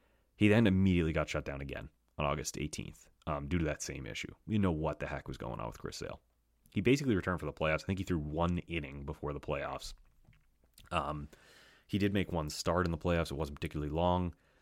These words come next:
He did make a few relief appearances, though, most notably striking out Manny Machado to close out the clinching game of the World Series. Not to rub it into Dodgers fans, but pretty awesome moment. But it was clear that, like, Chris Sale wasn't himself. He was hurt. So that takes us to twenty nineteen. He had the offseason arrest.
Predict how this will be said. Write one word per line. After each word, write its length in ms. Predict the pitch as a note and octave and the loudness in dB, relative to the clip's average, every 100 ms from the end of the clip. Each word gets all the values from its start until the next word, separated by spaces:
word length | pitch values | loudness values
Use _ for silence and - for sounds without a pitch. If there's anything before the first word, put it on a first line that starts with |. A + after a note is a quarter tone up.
| _ | _
He 100 | - | -2
did 180 | F#2 F2 | 2 2
make 140 | D#2+ D#2+ | 0 -2
a 40 | |
few 220 | - C#2 - _ | -6 -6 -10 _
relief 280 | D2 F2+ G2 | 0 0 0
appearances, 420 | - F#2 E2 D#2+ | 0 0 0 0
though, 180 | D#2 D#2 | 2 2
most 200 | D2 - | 0 0
notably 460 | E2 D#2+ D#2+ D#2 D2 | 0 2 2 0 -2
striking 320 | - D#2+ D2 D#2 | -4 -2 0 -2
out 140 | C2 | -2
Manny 180 | D#2 D2+ | -4 -2
Machado 360 | D2+ D#2 D2+ | -2 0 0
to 60 | D2 | -2
close 280 | - D#2 D2+ | -2 -2 0
out 140 | D2+ | -4
the 60 | - | -4
clinching 300 | E2+ D#2 C#2+ | -4 -4 -6
game 220 | D2 D2 | -6 -8
of 80 | C#2 | -8
the 80 | C3+ | -10
World 240 | - - | -12 -12
Series. 560 | - E3 D#3 C#3+ C3 - | -2 2 4 4 0 -6
Not 160 | C#3+ - | -12 -12
to 120 | - D2+ | -12 -6
rub 180 | D2+ | -6
it 80 | C#2+ | -6
into 160 | C#2 C2 | -8 -6
Dodgers 420 | E2+ F#2 D#2+ D#2 | 0 2 0 -4
fans, 300 | D#2 D2 C#2 | -6 -6 -6
but 240 | - - - | -8 -10 -8
pretty 240 | D#2 C#2 | -6 -6
awesome 300 | - - C#2+ | -8 -8 -6
moment. 360 | D#2+ F#2 F2+ D#2+ _ _ - _ | -2 2 0 -2 _ _ -20 _
But 80 | A#2+ | 6
it 40 | |
was 80 | A2+ | 6
clear 220 | - G3+ | 4 2
that, 140 | D#3 - | 4 0
like, 120 | D#2 | 0
Chris 180 | G2+ - | 0 2
Sale 160 | E2+ | 0
wasn't 180 | D2 C#2+ | 0 -6
himself. 280 | C#2 - - _ | -8 -10 -12 _
He 120 | G2 | 0
was 140 | D#2 | 0
hurt. 160 | - - - _ - | -4 -8 -12 _ 6
So 100 | C3 | 8
that 80 | C#3 | 8
takes 160 | A#2 | 2
us 80 | G#2 | -2
to 60 | - | 2
twenty 200 | G2 E2+ | 2 4
nineteen. 400 | D#2+ D2 - - _ _ | 2 0 -6 -10 _ _
He 80 | - | -8
had 40 | D2 | 0
the 60 | |
offseason 400 | E2+ F#2+ - E2+ | 4 4 4 2
arrest. 480 | E2 D#2+ D#2 - - | 2 2 2 0 -6